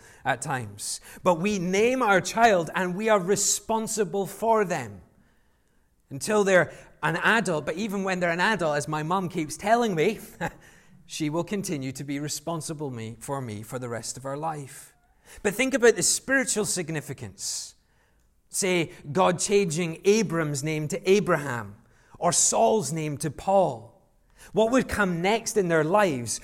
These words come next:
would entirely be through the authority of the one who would name them.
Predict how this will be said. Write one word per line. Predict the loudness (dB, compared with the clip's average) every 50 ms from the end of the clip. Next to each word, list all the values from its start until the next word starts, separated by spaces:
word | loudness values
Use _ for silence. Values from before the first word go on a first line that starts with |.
| -14 -6 -2
would | 0 2 2
entirely | 2 0 0 -4 -6 -6 -4 0 2 4 4 4 4 2 0 -4 -4
be | -6 -6 -6 -8
through | -8 -6 -4 -2 -2 -2
the | 0 0
authority | -2 -2 -2 -6 -2 2 6 6 8 8 6 4 0 -4 -8 -8 -8 -10 -12 -16 -6 -4
of | -4 -2 0
the | 0 0
one | 0 -2 -2 -4 -4
who | -6 -6 -6
would | -6 -6 -6
name | -4 -2 -2 -2 -2 -2 -4 -6
them. | -8 -10 -12 -14 -18